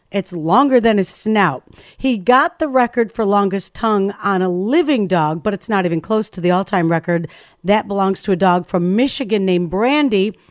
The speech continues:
who still holds the record at seventeen inches long.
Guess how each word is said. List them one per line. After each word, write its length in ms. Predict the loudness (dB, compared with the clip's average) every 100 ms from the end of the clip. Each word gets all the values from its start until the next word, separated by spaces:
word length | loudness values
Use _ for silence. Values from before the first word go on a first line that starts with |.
| _ _ _
who 200 | -2 -2
still 540 | -2 -6 -2 -2 -2
holds 440 | -2 0 0 -4 -4
the 120 | -2
record 580 | 0 -2 -2 0 0 -4 _ -6
at 180 | -6 -8
seventeen 1400 | -8 0 2 2 2 2 2 0 -4 -4 0 0 0 -4 _
inches 800 | 0 2 0 -4 0 0 0 -6 _ _ _ _ _
long. 580 | 2 4 4 4 -2